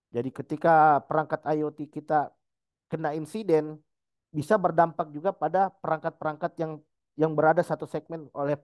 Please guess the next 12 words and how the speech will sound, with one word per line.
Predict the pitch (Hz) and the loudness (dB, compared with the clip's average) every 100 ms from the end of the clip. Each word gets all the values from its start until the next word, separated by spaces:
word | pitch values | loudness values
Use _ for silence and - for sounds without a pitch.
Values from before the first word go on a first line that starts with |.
| _ - | _ -4
pada | 143 | -4
perangkat | 143 131 139 - | -4 -6 -6 -6
I | 131 | -6
O | 147 | -6
T. | 143 120 - _ _ _ _ _ _ _ _ _ _ _ _ _ | -8 -16 -18 _ _ _ _ _ _ _ _ _ _ _ _ _
Nah, | 101 | -14
ternyata | - 120 135 143 | -12 -4 -4 -4
kalau | 147 147 | -4 -4
di | 135 | -4
situ | 151 151 | -6 -2
ada | 147 135 | 0 2
server, | 175 170 175 151 147 | 0 0 -2 -2 -6